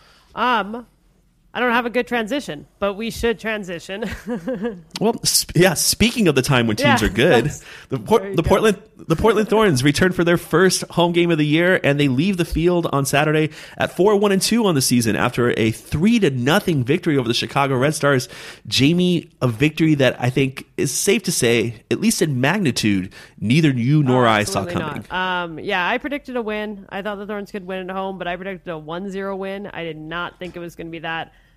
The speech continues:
Speaker 1: decisive. You predicted a Dagny Brynjestadter headed set piece goal. Uh, that wasn't
Speaker 2: No.
Speaker 1: close. Um,
Speaker 2: Not close.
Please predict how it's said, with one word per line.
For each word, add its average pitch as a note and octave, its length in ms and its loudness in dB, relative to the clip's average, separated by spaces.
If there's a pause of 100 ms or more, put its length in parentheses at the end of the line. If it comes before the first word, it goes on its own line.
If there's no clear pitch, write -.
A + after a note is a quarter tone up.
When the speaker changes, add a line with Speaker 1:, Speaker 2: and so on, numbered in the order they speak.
(100)
Speaker 1:
decisive. F3+ 760 -8
You G3 300 -8
predicted G#3+ 480 -8
a F#3 480 -6
Dagny F#3+ 380 -4
Brynjestadter F#3+ 800 -8 (280)
headed A3 340 -2
set - 260 -8
piece - 280 -14
goal. A#3+ 480 -4 (640)
Uh, - 40 -12
that A3 640 -2
wasn't G#3 460 -6
Speaker 2:
No. G3 140 0
Speaker 1:
close. F#3 440 -6 (220)
Um, F3 560 -6 (140)
Speaker 2:
Not A2 400 -2
close. - 560 -6